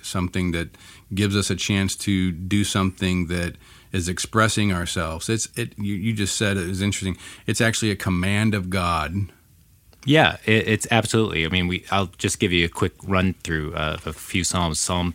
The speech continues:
Speaker 2: thirty-two eleven says, "Rejoice in the Lord and be glad. Sing, all you who are upright in heart." Psalm thirty-three three says, "Sing to him a new song, play skillfully and shout for joy."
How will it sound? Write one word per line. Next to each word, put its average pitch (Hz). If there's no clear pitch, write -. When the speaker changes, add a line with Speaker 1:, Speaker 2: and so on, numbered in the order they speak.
Speaker 2:
thirty-two 90
eleven 98
says, 87
"Rejoice 90
in 101
the 101
Lord 104
and 87
be 90
glad. 90
Sing, 107
all 98
you 95
who 87
are 85
upright 90
in 85
heart." 90
Psalm 104
thirty-three 98
three 104
says, 85
"Sing 107
to 101
him 113
a 92
new 113
song, 82
play 98
skillfully 92
and 85
shout 98
for 92
joy." 87